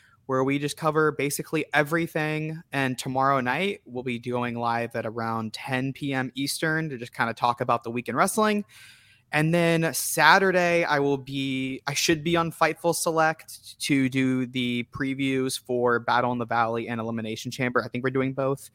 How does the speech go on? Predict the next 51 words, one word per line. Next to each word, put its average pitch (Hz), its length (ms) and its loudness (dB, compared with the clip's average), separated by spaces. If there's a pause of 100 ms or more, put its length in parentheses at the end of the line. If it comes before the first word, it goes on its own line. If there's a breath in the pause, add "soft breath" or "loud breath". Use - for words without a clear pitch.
(320 loud breath)
And 127 140 0
then 117 140 0
the 113 80 0
watch 117 320 2
along 117 320 2
on 117 120 -8
Fightful 123 380 -6
Overbooked 180 580 4
to 156 140 -2
Elimination 127 520 -2
Chamber. 120 400 0
And 110 120 -6
I 110 60 -4
think 113 220 -8
we're 120 140 -2
also 117 340 -4
doing 113 180 -6
Battle 110 280 -10
in 110 40 -10
the 107 80 -10
Valley 104 460 -12 (400 soft breath)
as 107 180 -6
well. 113 480 -4 (420)
So 156 160 4
very, 190 340 10
very 165 260 10
stacked 139 400 8
next 131 220 2
few 127 180 0
days 110 240 0
for 113 140 -4
me. 107 280 -4
And 107 260 -10 (540 soft breath)
I 120 320 0
gotta 120 220 4
fly 127 320 8
back 131 280 6
to 160 240 2
Florida 165 460 4
tomorrow 151 380 4
at 151 100 0
five 151 320 2
A 160 100 0
M 175 180 -2
to 143 60 -2
make 139 180 -6
sure 156 140 -6
I'm 143 100 -4
home 120 200 -6
for 117 140 -10
everything. 123 480 -12